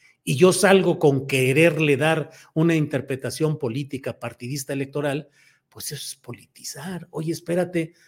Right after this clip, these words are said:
pues esto no tiene por qué ser involucrado en los asuntos, eh, eh, políticos, esto no, no tiene por qué politizarse. Em, pero si se discute acerca del dinero que se invierte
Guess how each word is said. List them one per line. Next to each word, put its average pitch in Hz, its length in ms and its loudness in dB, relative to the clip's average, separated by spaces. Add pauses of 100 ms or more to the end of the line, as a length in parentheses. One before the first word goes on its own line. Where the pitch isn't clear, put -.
(140)
pues - 160 -14
esto 190 300 -8
no 196 200 -2
tiene 190 440 -4
por 151 260 -8
qué 185 140 -2
ser 180 180 -4
involucrado 165 760 0 (260)
en 139 160 2
los 139 180 0
asuntos, 170 760 0
eh, 135 280 2 (340)
eh, 131 220 4
políticos, 139 960 -2
esto 170 220 -6
no, 185 160 0
no 180 140 -2
tiene 180 180 -2
por - 160 -8
qué 170 120 -4
politizarse. 131 1040 -8 (520)
Em, 151 880 2 (540)
pero 190 640 4
si 143 200 -6
se 143 120 -4
discute 160 480 -6
acerca 151 640 -8
del 123 300 -8
dinero 160 500 -8
que 143 120 -10
se - 180 -14
invierte 156 760 -8